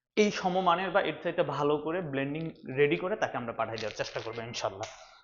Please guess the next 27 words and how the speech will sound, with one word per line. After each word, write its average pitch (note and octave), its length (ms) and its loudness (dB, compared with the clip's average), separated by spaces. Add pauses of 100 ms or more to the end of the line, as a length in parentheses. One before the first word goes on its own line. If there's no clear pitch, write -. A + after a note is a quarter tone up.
(140)
জানি D#3 280 10
না D3+ 100 10
আমাদেরটাও D#3 400 12
ভালো E3+ 140 12
হইতে E3+ 200 8
পারে, F#3 200 10
তারটাও D#3+ 220 10
ভালো D#3 220 10
হইতে D3+ 220 6
পারে, D3+ 120 8 (100)
এই C3+ 100 0
জন্য C#3+ 200 4
আমরা C#3 160 4
একদম B2 280 2
আমাদের C3 240 4 (1000)
ছোট্ট - 320 2
একটা D#3 180 6 (560)
টি D3 120 -2
টেস্টিং D3 240 2 (120)
ল্যাব D3 220 12
আছে, - 160 -2 (120)
সেই C3 180 -4
ল্যাবে B2 200 -2 (560)
পরীক্ষা D3 360 2
করব। C#3+ 180 0 (2000)
এই A2 160 -12
যে D3 100 -4